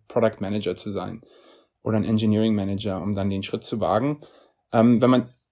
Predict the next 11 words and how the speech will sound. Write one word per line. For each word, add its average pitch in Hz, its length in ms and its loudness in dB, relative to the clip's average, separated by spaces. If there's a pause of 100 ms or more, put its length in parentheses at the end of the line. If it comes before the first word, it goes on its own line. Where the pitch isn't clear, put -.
wenn 135 140 2
man 131 100 6
die 139 100 0
begleiten 170 440 6
könnte, 135 640 4
ähm, 113 640 2
frühzeitiger 147 720 4
mit 143 240 -4
auch 127 140 -2
diesen 185 240 4
Fähigkeiten, 127 840 -2